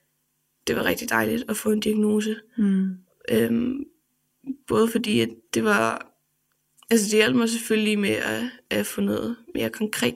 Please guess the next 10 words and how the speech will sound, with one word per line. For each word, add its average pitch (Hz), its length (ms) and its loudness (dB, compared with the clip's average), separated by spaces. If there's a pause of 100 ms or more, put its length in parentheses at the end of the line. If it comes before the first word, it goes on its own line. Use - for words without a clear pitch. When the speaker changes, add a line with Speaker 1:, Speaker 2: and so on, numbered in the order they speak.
Speaker 1:
hjælp - 380 2
i 233 100 -4
skolen. 214 600 2 (880)
Øh, 110 200 0 (580)
det 226 80 -4
var 214 80 2
ligesom, 220 400 0 (300)
lærerne 214 460 6
havde 214 520 4
nu 220 200 4